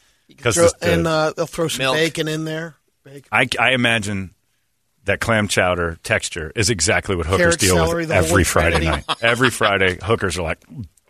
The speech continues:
Speaker 2: "Ugh." It's the same as swallowing clam chowder. It's gotta be.
Speaker 1: McDonald's.
Speaker 2: Brady likes it in the heat.
Speaker 1: It's the
Speaker 2: <laughs> Likes a nice
Speaker 1: twenty-fifth
Speaker 2: sweaty, like, mustache.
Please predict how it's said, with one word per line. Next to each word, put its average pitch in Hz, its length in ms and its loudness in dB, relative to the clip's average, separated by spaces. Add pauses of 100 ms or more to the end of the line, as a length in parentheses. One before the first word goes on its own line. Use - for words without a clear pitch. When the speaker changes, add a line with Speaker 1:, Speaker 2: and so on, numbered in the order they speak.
(200)
Speaker 2:
"Ugh." 131 720 0 (200)
It's 113 180 -8
the 104 80 -4
same 107 260 0
as 95 80 -2
swallowing 87 400 -4
clam 82 240 -8
chowder. 76 380 -12 (1600)
It's 101 220 -2
gotta 85 300 0
be. 73 220 -12 (2000)
Speaker 1:
McDonald's. 165 580 2
Speaker 2:
Brady 107 200 4
likes 90 260 0
it 90 80 -6
in 80 100 -6
the 76 60 -6
heat. 104 200 -4
Speaker 1:
It's - 180 -2
the 156 280 0
Speaker 2:
<laughs> - 600 -20
Likes 95 160 0
a 90 60 4
nice - 40 2
Speaker 1:
twenty-fifth 110 200 4
Speaker 2:
sweaty, 107 520 0
like, 95 360 -6
mustache. 92 720 -8